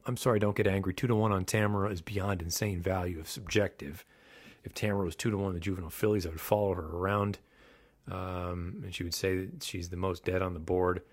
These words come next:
I've ever seen. Um, some races, there's no value. All losers pay the same big goose egg. I take shots,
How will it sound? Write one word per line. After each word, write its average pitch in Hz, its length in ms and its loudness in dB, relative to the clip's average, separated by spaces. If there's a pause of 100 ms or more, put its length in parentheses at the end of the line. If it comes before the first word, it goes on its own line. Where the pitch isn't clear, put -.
(440)
I've 90 80 -6
ever 85 160 -4
seen. 110 540 -2 (280)
Um, 85 640 -10 (2250)
some 107 360 0
races, 101 420 0
there's 85 180 -2
no 95 140 0
value. 92 400 2
All 98 300 0
losers 95 520 -4
pay 98 300 0
the 78 100 -10
same 98 460 -4
big 92 260 -4
goose 101 320 -4
egg. 98 280 0
I 101 80 -2
take 90 240 -8
shots, 98 540 -4